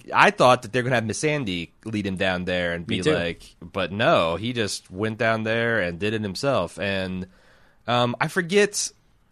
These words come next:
Speaker 2: Do
Speaker 1: I
Speaker 2: dragons
Speaker 1: so are, do the dr-
Speaker 2: speak a language?
Speaker 1: I, I mean, I don't
Speaker 2: Do
Speaker 1: know
Speaker 2: they
Speaker 1: if
Speaker 2: speak Valyrian or
Speaker 1: they
Speaker 2: anything?
Speaker 1: speak Benderdick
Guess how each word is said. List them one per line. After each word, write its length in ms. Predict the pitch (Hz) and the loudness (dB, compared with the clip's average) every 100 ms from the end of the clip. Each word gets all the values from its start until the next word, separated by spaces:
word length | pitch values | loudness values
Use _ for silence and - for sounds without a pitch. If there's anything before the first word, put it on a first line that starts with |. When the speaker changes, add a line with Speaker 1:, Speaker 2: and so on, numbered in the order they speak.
| _ - 156 | _ -18 -4
Speaker 2:
Do 120 | 170 | -2
Speaker 1:
I 20 | |
Speaker 2:
dragons 680 | 190 254 330 339 311 - - _ | 0 0 0 -2 -4 -6 -12 _
Speaker 1:
so 140 | - 196 | 0 4
are, 120 | 190 | 4
do 160 | 165 143 | 2 -4
the 160 | 147 | -2
dr- 120 | 160 | -2
Speaker 2:
speak 440 | 147 - 196 196 180 | -4 -6 -6 -4 -2
a 80 | 165 | 0
language? 960 | 151 151 151 156 170 165 160 156 - _ _ - | 0 0 0 0 0 0 -6 -12 -16 _ _ 2
Speaker 1:
I, 440 | 113 120 123 85 | 6 8 6 2
I 60 | 117 | -2
mean, 300 | 110 110 107 | 0 0 4
I 100 | 107 | 4
don't 140 | 143 139 | 6 6
Speaker 2:
Do 60 | |
Speaker 1:
know 120 | 131 135 | 6 6
Speaker 2:
they 60 | 131 | 6
Speaker 1:
if 40 | |
Speaker 2:
speak 260 | 220 214 175 | 2 -2 -2
Valyrian 640 | 170 175 170 175 175 175 | 0 2 4 4 2 0
or 60 | 170 | 0
Speaker 1:
they 60 | 170 | 2
Speaker 2:
anything? 440 | 170 147 139 170 | 2 2 2 0
Speaker 1:
speak 80 | 185 - - - | -6 -10 -12 0
Benderdick 600 | 127 131 127 120 120 | 0 2 -2 2 0